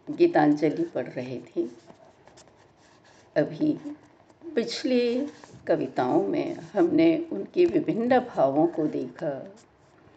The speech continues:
कैसे प्रभु आश्रमों में,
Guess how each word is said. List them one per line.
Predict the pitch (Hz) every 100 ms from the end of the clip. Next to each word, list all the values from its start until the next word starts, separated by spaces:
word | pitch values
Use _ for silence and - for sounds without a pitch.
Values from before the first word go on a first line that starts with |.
| _ _ _
कैसे | 175 156 - 185 165 151 151 143 - _ _ - _ _ _ _ _ _ _ _ _ _ _ _ _ _ _ - -
प्रभु | 254 175 185 165 165 - - - _ _ _ _ _ _ _ _ _ _ -
आश्रमों | 165 156 - 165 160 156
में, | 151 156 151 147 147 147